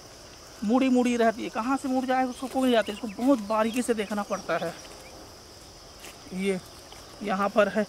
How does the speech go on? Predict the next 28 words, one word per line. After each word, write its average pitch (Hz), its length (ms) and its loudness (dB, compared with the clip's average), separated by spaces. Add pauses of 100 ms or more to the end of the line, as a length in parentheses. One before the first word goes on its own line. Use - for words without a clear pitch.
(460)
या 190 220 6
इस 208 180 4
कदम 247 280 4
में 277 120 6
तो 269 100 2
है 285 120 10
पानी, 226 300 6 (480)
लेकिन 233 280 4
उसके 226 240 4
आगे 190 220 8
कदम 262 240 10
में 254 100 8
है 262 100 6
कि 277 140 2
नहीं 269 180 10
है 269 200 6
उसको 214 280 0
देखते 190 300 4
हैं। 151 180 -2 (800)
चलो 180 240 2
भाई, 165 240 -4 (2250)
ये 185 260 2 (100)
यहाँ 196 220 2
पर 226 160 4
फैली 226 300 2
हुई 240 200 2
देखो। 208 260 4
फिर 214 260 -2